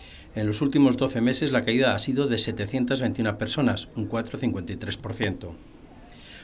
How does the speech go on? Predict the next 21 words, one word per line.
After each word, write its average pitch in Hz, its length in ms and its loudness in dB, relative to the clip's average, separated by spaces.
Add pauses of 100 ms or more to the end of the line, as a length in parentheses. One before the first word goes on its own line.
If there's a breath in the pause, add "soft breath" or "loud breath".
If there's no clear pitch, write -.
(120)
Los 123 100 -6
parados 131 320 2
de 135 60 4
la 127 80 2
provincia 135 380 2
son 139 280 2
cinco 110 300 -4
mil 131 160 6
novecientos 120 420 4
treinta 107 240 -2
y 107 40 0
nueve 104 200 0
hombres 143 460 0
y 113 100 -2
nueve 107 200 0
mil 120 160 4
doscientos 117 440 -2
setenta 101 340 -4
y 101 40 0
dos 107 160 0
mujeres, 104 460 0